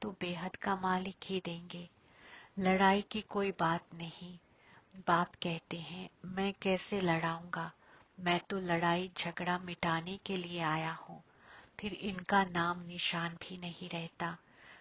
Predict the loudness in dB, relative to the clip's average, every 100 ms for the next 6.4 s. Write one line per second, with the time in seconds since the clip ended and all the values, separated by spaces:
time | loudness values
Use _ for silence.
0 | _ -2 -2 -2 -4 0 2 0 0 -2
1 | 0 -2 -2 -4 -4 -2 -2 -2 -2 0
2 | 0 0 -4 -4 -4 -6 -8 -10 -14 -18
3 | _ -20 -20 -16 0 0 2 0 2 0
4 | -2 -2 -2 -2 2 4 4 0 -2 -4
5 | -6 -8 -8 -10 -16 -20 _ _ -2 -2
6 | -2 -8 -8